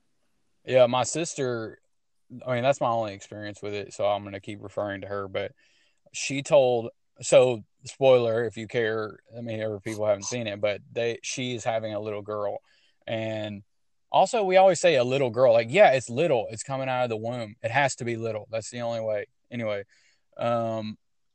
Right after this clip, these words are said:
she is having a little girl, but she told herself and told everybody that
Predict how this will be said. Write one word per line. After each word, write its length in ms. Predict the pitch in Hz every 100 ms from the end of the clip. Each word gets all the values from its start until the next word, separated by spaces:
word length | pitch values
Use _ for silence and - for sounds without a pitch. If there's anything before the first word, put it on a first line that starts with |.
| _ -
she 520 | - 151 151 151 147
is 320 | 110 127 120
having 300 | 135 139 127
a 40 |
little 160 | 123 120
girl, 200 | 117 127
but 120 | 117
she 180 | - 151
told 340 | - 139 156
herself 640 | 131 135 - 139 135 120 120
and 120 | 113
told 240 | 120 113
everybody 460 | 110 120 110 110 104
that 240 | 101 104